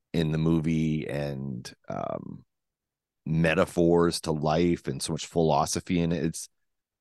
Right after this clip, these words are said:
on the surface, it's, it's a nice little story, but there's so much. And then, um, and then, so people were digging it. Like, the kids were, were into it and they were enjoying it. And they had Lumiere and Cogsworth and, you know, all that stuff.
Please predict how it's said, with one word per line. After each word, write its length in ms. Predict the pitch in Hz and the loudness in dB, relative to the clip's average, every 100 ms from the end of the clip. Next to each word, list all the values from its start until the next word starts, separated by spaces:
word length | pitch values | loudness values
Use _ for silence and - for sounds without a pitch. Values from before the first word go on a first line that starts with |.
| - | 0
on 140 | 104 117 | 2 4
the 80 | |
surface, 540 | 104 110 107 104 95 - | 4 4 4 4 2 2
it's, 160 | 85 87 | -2 -2
it's 240 | 76 - | -4 -2
a 60 | 87 | 2
nice 260 | 85 85 | 2 2
little 80 | 85 | 0
story, 260 | - 85 80 | 0 2 2
but 120 | 73 | 0
there's 160 | 78 - | -2 -2
so 600 | - - 98 95 104 95 | -4 2 4 6 8 6
much. 460 | 82 80 73 - - _ _ _ _ _ | 4 0 -2 -10 -14 _ _ _ _ _
And 200 | 87 87 | 0 2
then, 320 | 92 90 87 82 | 4 4 2 2
um, 420 | 78 73 71 85 _ _ _ _ _ _ _ _ _ _ _ _ _ _ _ - | 0 0 -4 -10 _ _ _ _ _ _ _ _ _ _ _ _ _ _ _ 0
and 160 | 90 | 4
then, 400 | 98 92 92 87 - _ _ - | 6 6 4 2 -4 _ _ -8
so 320 | - 131 117 98 - - | 2 4 4 -2 -20 -4
people 280 | 131 147 151 | 2 4 4
were 80 | 107 | 4
digging 380 | 87 85 80 | 2 0 -2
it. 260 | 71 87 - | -4 -4 -2
Like, 160 | 90 87 | -4 -2
the 80 | |
kids 280 | 87 113 104 | -2 0 2
were, 300 | 95 87 69 | 4 4 2
were 240 | 60 90 80 | 0 2 4
into 300 | 85 - 73 | 2 0 -2
it 40 | |
and 80 | 73 | 0
they 60 | 82 | 2
were 140 | 82 | 2
enjoying 380 | 76 76 69 67 | 0 0 -2 -2
it. 200 | 69 76 _ _ _ _ _ _ _ _ _ _ - | -6 -8 _ _ _ _ _ _ _ _ _ _ -2
And 120 | 101 | 2
they 60 | 107 | 4
had 180 | 110 92 | 4 4
Lumiere 720 | 90 87 78 85 87 85 80 | 4 4 4 4 6 4 2
and 120 | 78 | -2
Cogsworth 720 | 78 82 78 71 78 82 - | -2 -2 -2 -2 0 0 -4
and, 160 | 65 76 | -8 -6
you 60 | |
know, 80 | 67 | -6
all 140 | 67 69 | -4 -4
that 160 | 69 - | -6 -6
stuff. 280 | 67 73 | -8 -10